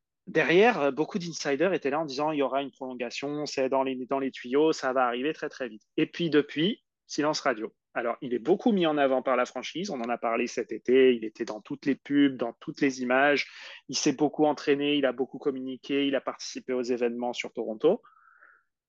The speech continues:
Mais, euh, ben, faute est de...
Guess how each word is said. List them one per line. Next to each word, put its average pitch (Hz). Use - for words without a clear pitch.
Mais, 185
euh, 160
ben, 139
faute 190
est 160
de... 139